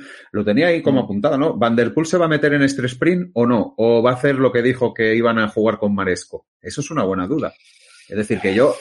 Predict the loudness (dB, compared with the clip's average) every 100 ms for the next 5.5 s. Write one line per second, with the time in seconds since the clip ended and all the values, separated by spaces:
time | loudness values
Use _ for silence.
0 | -6 -4 -2 0 2 0 -2 -4 -2 -4
1 | -4 -4 -4 -4 -4 -4 -4 -4 -6 -6
2 | -8 -6 -8 -8 -10 -8 -8 -8 -6 -6
3 | -6 -8 -4 -4 -4 -6 -8 -8 -8 -12
4 | -16 -10 -6 -6 -10 -16 _ _ _ -10
5 | -4 0 0 0